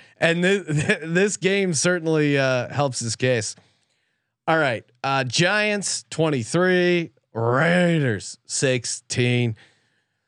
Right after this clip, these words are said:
Raiders never got off the bus. I mean, <sighs> Raiders are just a weird, weird team.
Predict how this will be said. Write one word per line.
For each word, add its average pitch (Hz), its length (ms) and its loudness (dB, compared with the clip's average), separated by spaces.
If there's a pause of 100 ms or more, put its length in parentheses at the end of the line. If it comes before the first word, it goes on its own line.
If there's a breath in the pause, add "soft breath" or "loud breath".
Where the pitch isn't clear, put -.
(380 soft breath)
Raiders 196 480 2
never 180 280 2
got 165 140 4
off 151 140 0
the 135 80 -2
bus. 147 720 0 (160)
I 160 80 0
mean, 139 400 0 (220 loud breath)
<sighs> - 200 -10
Raiders 160 440 0
are 147 80 2
just 123 420 -2
a 104 360 -2 (320)
weird, 143 520 0
weird 110 360 -2
team. 117 520 -2